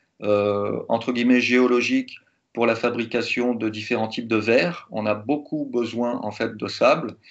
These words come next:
Et c'est pas pour rien, d'ailleurs, que le tournage de Villeneuve s'est fait dans le désert, euh, en Jordanie, un petit peu comme celui de Lynch en dix-neuf cent quatre-vingt-quatre, enfin un peu avant le temps du tournage, qui s'est effectué dans le désert du Mexique. Donc on est en plein désert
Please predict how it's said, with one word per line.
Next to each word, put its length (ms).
Et 180
c'est 200
pas 100
pour 160
rien, 160
d'ailleurs, 340
que 120
le 80
tournage 440
de 80
Villeneuve 420
s'est 200
fait 180
dans 160
le 60
désert, 600
euh, 520
en 100
Jordanie, 640
un 140
petit 160
peu 180
comme 220
celui 400
de 100
Lynch 460
en 100
dix-neuf 320
cent 200
quatre-vingt-quatre, 720
enfin 220
un 100
peu 200
avant 260
le 140
temps 140
du 160
tournage, 520
qui 140
s'est 200
effectué 520
dans 140
le 60
désert 300
du 120
Mexique. 500
Donc 180
on 100
est 80
en 140
plein 220
désert 640